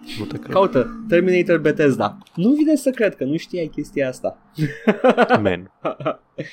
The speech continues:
Speaker 1: Du-te în pula mea.
Speaker 2: E de Elder
Speaker 1: Băi,
Speaker 2: Scrolls
Speaker 1: ăsta e
Speaker 2: cu Terminator.
Speaker 1: Bă, du-te
Speaker 2: Cu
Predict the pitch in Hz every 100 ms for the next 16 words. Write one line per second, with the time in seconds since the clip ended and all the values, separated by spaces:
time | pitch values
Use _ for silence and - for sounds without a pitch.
0 | - 131 185 214 180 - 185 190 180 190
1 | 151 95 _ - 147 165 147 208 175 190
2 | 131 127 156 165 185 196 208 208 185 -
3 | _ _ 135 - - - 131 147 170 -
4 | - 143 139 _ 156